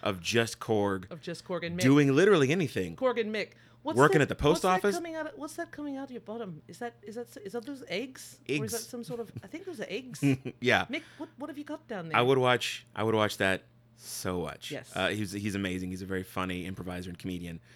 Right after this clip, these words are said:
Speaker 2: And his
Speaker 1: Um,
Speaker 2: character in this movie, I absolutely loved, Viago,
Speaker 1: Mm-hmm.
Speaker 2: is, um,
Speaker 1: He's kind of a dandy vampire.
Speaker 2: he's a dandy. He's a sweetheart.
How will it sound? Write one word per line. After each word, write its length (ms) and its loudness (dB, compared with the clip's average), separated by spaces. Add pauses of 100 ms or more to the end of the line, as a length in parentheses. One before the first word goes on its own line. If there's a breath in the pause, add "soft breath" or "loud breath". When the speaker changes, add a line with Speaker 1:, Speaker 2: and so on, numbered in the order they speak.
(180 loud breath)
Speaker 2:
And 120 -6
his 100 -4
Speaker 1:
Um, 160 2
Speaker 2:
character 600 -2
in 400 -6
this 180 -12
movie, 420 -10
I 160 -8
absolutely 520 -8
loved, 280 -8
Viago, 640 -8
Speaker 1:
Mm-hmm. 460 -6
Speaker 2:
is, 600 -6 (180)
um, 540 -6 (340)
Speaker 1:
He's 140 -12
kind 140 -2
of 60 -2
a 40 -12
dandy 360 -2
vampire. 460 -12
Speaker 2:
he's 160 -8
a 60 -8
dandy. 500 -8
He's 300 -12
a 40 -12
sweetheart. 1300 -14